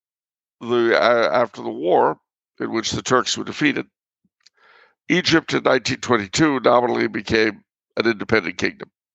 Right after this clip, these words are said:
The British protectorate was ended, although they still had control of the Suez Canal, and they still had a lot, they still had the naval base in Alexandria. They still had a lot of pull. In nineteen thirty something,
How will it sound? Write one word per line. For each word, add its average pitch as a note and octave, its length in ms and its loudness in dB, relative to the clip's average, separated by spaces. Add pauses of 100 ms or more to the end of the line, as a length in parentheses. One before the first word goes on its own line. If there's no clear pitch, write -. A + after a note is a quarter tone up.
(560)
The A2 100 -4
British B2 320 0
protectorate - 540 -4 (160)
was - 160 -6
ended, - 300 -4 (880)
although A#2 300 2
they G#2+ 140 2
still A#2 360 2
had G#2+ 180 2
control A2 360 -2
of G#2 40 -8
the G2+ 80 -6
Suez G#2 380 -4
Canal, C3 600 2 (680)
and A#2 160 -2
they A2+ 120 2
still A2+ 260 0
had G#2 160 2
a - 20 -4
lot, G#2 280 2
they G#2 140 0
still G#2+ 300 0
had G#2 100 0
the F#2+ 140 -2
naval A2+ 220 0
base G#2 320 -2
in A2+ 60 0
Alexandria. G#2 680 0
They C#3+ 100 -8
still G3+ 260 -2
had D#3+ 40 0
a D#3 40 2
lot C3+ 100 2
of B2+ 80 -8
pull. - 300 -4 (1700)
In C3 240 4
nineteen B2+ 560 0
thirty A#2 640 -2
something, D#3 460 0